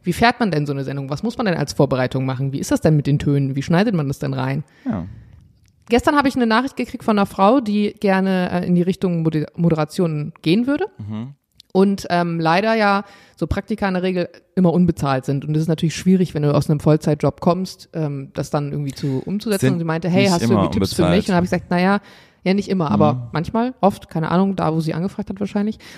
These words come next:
Speaker 1: Und dann habe ich halt auch gesagt, "Naja, du musst trotzdem erstmal eine Ausbildung machen, ne?" Also viele stellen sich, glaub ich, vor, dass du einfach Talent zum Sprechen haben musst und dann gehst du halt ins Radio. Aber in der Regel, ähm,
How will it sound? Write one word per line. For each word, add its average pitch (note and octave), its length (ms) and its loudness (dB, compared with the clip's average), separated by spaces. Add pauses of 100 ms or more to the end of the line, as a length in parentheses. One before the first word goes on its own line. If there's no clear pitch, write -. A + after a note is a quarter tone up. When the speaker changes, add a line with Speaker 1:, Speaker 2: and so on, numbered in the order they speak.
(140)
Speaker 1:
Und F3+ 80 -4
dann F3 100 4
habe G#3 100 2
ich G3 60 -2
halt G3+ 100 0
auch A3+ 100 2
gesagt, G3+ 200 -2
"Naja, F3+ 120 0
du F3+ 80 4
musst F#3+ 180 0
trotzdem G3+ 220 0
erstmal E3 220 -2
eine - 80 -4
Ausbildung C#3 440 -2
machen, C3+ 200 -8
ne?" G#3 60 0
Also F#3+ 140 0
viele G3 280 -4
stellen G3 260 -2
sich, - 120 -14
glaub F3 160 -2
ich, F3+ 140 -6
vor, A3+ 360 4
dass F#3 180 2
du - 60 2
einfach F3 320 -2
Talent E3+ 420 -2
zum F3+ 160 -4
Sprechen F3+ 400 -8
haben G3 200 -4
musst G#3 220 -2
und F#3 80 -12
dann E3 120 -6
gehst F3 200 -8
du F#3+ 40 -4
halt E3 100 -8
ins E3 160 -16
Radio. G3 460 2 (720)
Aber F#3+ 320 4
in F#3+ 80 -2
der E3 120 -2
Regel, B3+ 340 4 (540)
ähm, E3 460 -6